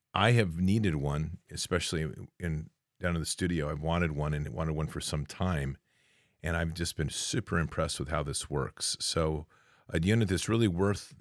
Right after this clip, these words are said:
s-, the cost and the savings both, something you will not be disappointed in. American made, great quality. So I think it comes with a five-year warranty, and they have multiple levels. They'll, they'll refresh the air in the room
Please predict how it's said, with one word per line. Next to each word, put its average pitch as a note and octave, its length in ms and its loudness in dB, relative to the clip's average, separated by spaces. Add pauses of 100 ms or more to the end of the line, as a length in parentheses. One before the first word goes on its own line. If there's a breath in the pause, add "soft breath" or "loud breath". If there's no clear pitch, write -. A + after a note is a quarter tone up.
(280)
s-, - 340 -2
the E2 160 -6
cost G2 420 0
and F2 160 2
the E2 40 2
savings E2+ 560 2
both, D#2 520 0 (1200)
something F2+ 360 2
you D#2 100 4
will F2 140 4
not G2 180 4
be E2+ 120 2
disappointed D#2+ 580 0
in. D2 160 -2
American E2+ 420 0
made, E2 220 2
great F2 240 -4
quality. D#2+ 560 -2 (680)
So D2+ 400 -4 (200)
I - 60 -12
think G2 160 0
it E2 80 -2
comes E2+ 220 0
with D2+ 100 0
a C#2 40 -2
five-year D#2+ 460 0
warranty, D2+ 640 -2 (760)
and E2+ 120 -2
they F2+ 60 2
have F2 120 4
multiple F2 560 2
levels. D#2+ 540 -2 (100)
They'll, F2+ 140 -2
they'll G2 180 -4
refresh F#2+ 480 2
the D#2 160 -2
air F2 160 4
in F2 60 4
the D2 80 2
room D#2 420 0